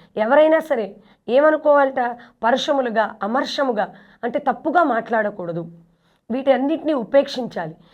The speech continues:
ఇవి చిత్తములో ఉండేటువంటి మాలిన్యములు. ఈ మాల్యం-, మాలిన్యములు ఏవి ఉండకూడదు. ఈ నాలుగిటిని మనం దూరం చేసుకుంటే చిత్తము మనం మన యందే ఉంటుంది. చిత్తం అంటే మనస్సు, మన బుద్ధి మన దగ్గరే ఉంటుంది.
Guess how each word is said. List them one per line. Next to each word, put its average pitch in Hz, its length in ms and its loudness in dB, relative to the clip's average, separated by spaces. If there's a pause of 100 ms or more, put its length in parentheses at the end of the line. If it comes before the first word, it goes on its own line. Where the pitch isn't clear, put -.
(180)
ఇవి 320 340 -4
చిత్తములో 349 420 0
ఉండేటువంటి 277 600 0
మాలిన్యములు. 202 580 -4 (360)
ఈ 233 100 -4
మాల్యం-, 254 580 -2
మాలిన్యములు 254 640 -2
ఏవి 240 400 -2
ఉండకూడదు. 196 800 -6 (540)
ఈ 220 60 -2
నాలుగిటిని 294 760 2
మనం 233 340 -2 (280)
దూరం 277 380 4
చేసుకుంటే 208 640 -6 (340)
చిత్తము 302 340 -2
మనం 254 380 -4
మన 208 140 -4
యందే 208 340 -6
ఉంటుంది. 165 340 -10
చిత్తం - 580 -8
అంటే 269 160 -8
మనస్సు, 262 400 -12 (680)
మన 233 140 -2
బుద్ధి 254 320 2
మన 302 200 4
దగ్గరే 302 300 2
ఉంటుంది. 196 460 -2